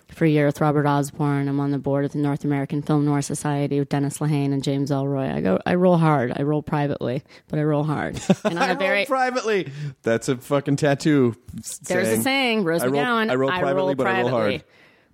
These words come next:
Speaker 1: I roll privately, but I roll hard." And I, you know, and I bring it a lot in, um, other areas of my life. I just didn't concentrate on acting so much 'cause it was, like, the least consequential and least interesting to me.
Speaker 2: It's funny to me that
Speaker 1: It doesn't mean that I don't like parts of it,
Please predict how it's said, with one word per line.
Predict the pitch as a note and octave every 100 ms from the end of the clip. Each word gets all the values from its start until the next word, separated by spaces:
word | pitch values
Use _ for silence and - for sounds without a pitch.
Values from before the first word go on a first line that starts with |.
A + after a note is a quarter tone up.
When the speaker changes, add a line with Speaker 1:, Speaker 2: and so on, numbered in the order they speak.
| -
Speaker 1:
I | D3+
roll | D#3+ D#3+
privately, | E3 E3+ D#3+ F3+
but | D3+ C#3
I | C#3
roll | D3 D3+
hard." | D#3 A2+ - -
And | F#3
I, | F3+ D#3+ -
you | F#3+
know, | G#3+ A#3
and | A3
I | G#3
bring | G3 A3
it | E3+ -
a | D#3+
lot | D#3+ D#3+ -
in, | D#3 D#3 D3+
um, | D3+ D3 D3+ - _ _ _ _ E3+
other | E3 D#3+
areas | D#3+ D#3+ D#3+
of | D#3
my | D#3
life. | D3+ F3 E3+ D#3
I | D#3+
just | D#3 D3+
didn't | D#3+ D#3
concentrate | - D#3+ - - D#3
on | D3+
acting | D#3+ D#3+ - D#3
so | D#3+
much | D3 -
'cause | D3
it | D#3
was, | D3
like, | D#3+ -
the | D#3
least | D#3 D3+ -
consequential | D#3 C#3+ - C3+ D3+ -
and | C#3+
least | D3+ D3 C#3
interesting | C#3+ - - G2+
to | -
me. | D2+ - - - - - B2+
Speaker 2:
It's | -
funny | D#4 D4+
to | A3
me | F#3+
that | D#3+ D#3 - _ G3+
Speaker 1:
It | G3+
doesn't | G#3+ A#3 F#3+
mean | F#3+ F#3 F3
that | E3 - -
I | D#3+
don't | D#3+ D3+
like | D3+ C#3
parts | - E3 -
of | D#3
it, | - -